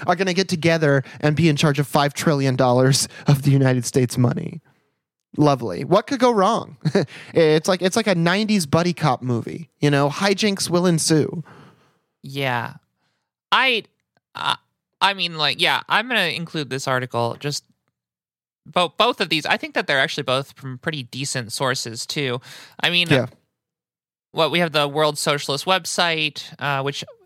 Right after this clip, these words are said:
Speaker 2: I don't know, their, their, their headlines are, um,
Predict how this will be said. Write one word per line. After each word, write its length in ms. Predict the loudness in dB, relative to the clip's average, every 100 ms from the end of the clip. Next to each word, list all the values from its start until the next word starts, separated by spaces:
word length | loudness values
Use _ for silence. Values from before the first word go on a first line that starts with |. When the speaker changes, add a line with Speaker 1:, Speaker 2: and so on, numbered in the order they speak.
| _
Speaker 2:
I 140 | -2 0
don't 120 | -2
know, 140 | -2
their, 260 | 0 2 2
their, 220 | 0 -2
their 320 | -2 0 0
headlines 560 | 0 -2 0 -2 -2 0
are, 580 | 2 2 2 0 -2 0
um, 680 | 0 2 -2 -4 -10 -12